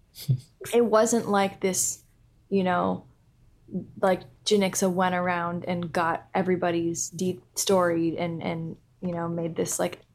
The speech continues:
Speaker 2: accurate completely to the word, you know, it was, it was very
Speaker 1: Got
Speaker 2: much
Speaker 1: it.
Speaker 2: based off of Zola's experience, Zola's perception of her. And, and then, so in that way, there was, like, a little bit of freedom to create a character.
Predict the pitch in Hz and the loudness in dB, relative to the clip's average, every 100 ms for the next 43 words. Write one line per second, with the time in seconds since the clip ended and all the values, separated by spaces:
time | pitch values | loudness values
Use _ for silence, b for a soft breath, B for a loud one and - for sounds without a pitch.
0 | - 175 175 - 175 170 - - 185 185 | -2 -2 -2 -2 0 0 -2 -4 -4 -4
1 | - 190 - 170 165 165 175 170 170 165 | 0 0 2 0 -2 0 0 2 0 -2
2 | 170 - _ - - 190 175 - 180 190 | -6 -14 _ -12 -4 0 2 2 2 4
3 | 208 202 196 214 113 104 - - - - | 4 4 4 4 4 2 -4 -8 -10 -2
4 | 180 - 175 - b b b _ 190 190 | -2 0 -6 -8 b b b _ -4 4
5 | 208 208 202 196 190 - 185 170 170 170 | 6 6 4 2 -2 -4 0 0 0 -6
6 | 170 - _ _ _ _ - 196 190 190 | -10 -14 _ _ _ _ 0 2 4 4
7 | 185 - 185 180 175 175 175 180 170 175 | 2 0 -2 0 -2 -4 -6 -6 -8 -6
8 | 180 160 - 170 160 - 175 165 160 165 | -4 -4 -6 -8 -8 -6 -6 -4 -6 -8
9 | _ _ _ _ - - 269 277 254 285 | _ _ _ _ -18 0 2 4 4 4
10 | 320 294 233 220 220 208 214 214 202 196 | 4 4 6 4 4 4 4 4 2 0
11 | - 202 196 190 185 - 185 - 185 185 | 2 4 4 2 -2 -2 0 2 2 2
12 | - 277 - 65 57 | 0 -2 -2 -4 -4